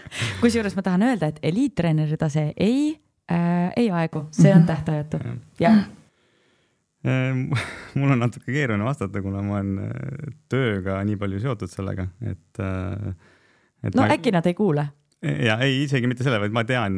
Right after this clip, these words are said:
Speaker 3: ma tean, noh, ma tean neid treenereid ja mis, mis on sportlaste valik ja nii edasi,
Speaker 1: Mhm.
Speaker 3: et, äh, et aga ma arvan, ma ütlen, et kui ma ise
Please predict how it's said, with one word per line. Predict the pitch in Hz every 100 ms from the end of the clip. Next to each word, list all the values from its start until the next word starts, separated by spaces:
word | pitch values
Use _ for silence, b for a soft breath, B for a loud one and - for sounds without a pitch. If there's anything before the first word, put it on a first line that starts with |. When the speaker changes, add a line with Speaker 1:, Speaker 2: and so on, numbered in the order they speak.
| 95 95
Speaker 3:
ma | 107
tean, | 104 101 95 98 98
noh, | 98 90 _ 147
ma | 113
tean | 110 98
neid | 95
treenereid | 117 113 92 90 95
ja |
mis, | 98 95 - - 110 110
mis | 101 98
on |
sportlaste | 92 110 110 98 87 92
valik | 92 90
ja | 98
nii | 104
edasi, | 95 175
Speaker 1:
Mhm. | 175 180
Speaker 3:
et, |
äh, | - 113 104 b b b b _
et | 95 107
aga | 104
ma | 120
arvan, | 113
ma | 117
ütlen, | 113
et | 104
kui | 107
ma | 104
ise | 123 143